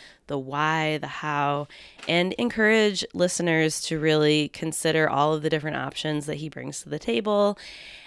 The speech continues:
Um, I will say that, you know, in my book, Silent Seasons, I'm pretty critical of a lot of electrification technologies and not being very mindful of the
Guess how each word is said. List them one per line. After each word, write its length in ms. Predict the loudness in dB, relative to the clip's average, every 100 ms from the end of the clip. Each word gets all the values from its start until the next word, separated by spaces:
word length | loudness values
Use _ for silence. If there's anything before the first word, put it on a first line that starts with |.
| -20 _ -6
Um, 320 | 0 0 0 0
I 140 | 0
will 240 | 4 4
say 600 | 2 0 0 2 4 2 0
that, 640 | 2 4 4 2 0 -4 _ -8
you 120 | -4
know, 120 | -4 -2
in 100 | 0
my 160 | 0
book, 380 | -2 -2 -6 -4
Silent 440 | -2 0 0 -2 -2
Seasons, 600 | -2 -2 0 0 0 0
I'm 520 | 2 2 2 -2 -6 -14 _ -20 _
pretty 280 | 0 4 4
critical 640 | 4 4 4 4 4 2 2
of 560 | 2 4 2 -2 -6 -8
a 100 | -4
lot 280 | 0 4 4
of 280 | 4 2 0
electrification 680 | 0 -2 -2 -8 -6 -6 -4
technologies 880 | -6 -6 -4 -2 -2 -2 -2 0 0
and 280 | -2 -2 -4
not 320 | -4 -2 -2
being 460 | -2 0 0 -2 -6 -12 -20 -20 -8
very 320 | 0 2 2
mindful 640 | 0 -2 -2 -2 -2 0 0
of 480 | 2 2 0 -6 -14
the 520 | -6 -2 -2 -2 -6